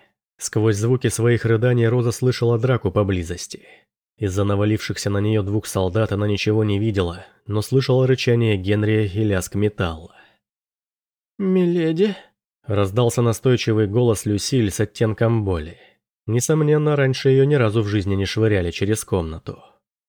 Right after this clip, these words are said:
«Миледи Роза?» «Я жива», —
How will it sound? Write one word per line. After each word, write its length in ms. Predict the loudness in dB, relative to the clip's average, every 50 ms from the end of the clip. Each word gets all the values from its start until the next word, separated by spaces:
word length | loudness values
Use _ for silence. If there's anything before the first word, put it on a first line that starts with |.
| _ _ _ _ _
«Миледи 560 | -12 -8 -4 -2 0 0 0 0 0 2 2 2
Роза?» 400 | 4 4 4 4 2 0 -2 -6 -10 -18 _ _ _ _ _ _ _ _ _ _ _ _ _ _ _
«Я 380 | -14 -10 -8 -6 -6 -6 -6
жива», — 580 | -6 -4 -4 -2 -2 -2 -2 -2 -2 -4 -6